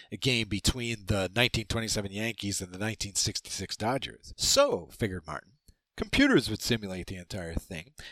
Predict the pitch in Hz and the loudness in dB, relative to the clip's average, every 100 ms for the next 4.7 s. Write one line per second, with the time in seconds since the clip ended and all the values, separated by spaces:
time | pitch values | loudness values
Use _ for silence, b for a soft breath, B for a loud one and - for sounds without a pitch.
0 | B - 196 185 165 139 - 220 143 - | B 6 6 6 -2 -4 0 2 0 -2
1 | b b 127 120 113 214 208 110 113 - | b b 0 0 4 4 4 2 0 2
2 | 127 107 147 170 156 143 120 - - 175 | 0 0 -2 -2 0 2 2 2 2 0
3 | 127 - 131 120 101 98 107 226 - _ | -4 -6 -6 -4 -2 -2 0 0 0 _
4 | _ _ _ 107 117 110 107 | _ _ _ 2 4 4 2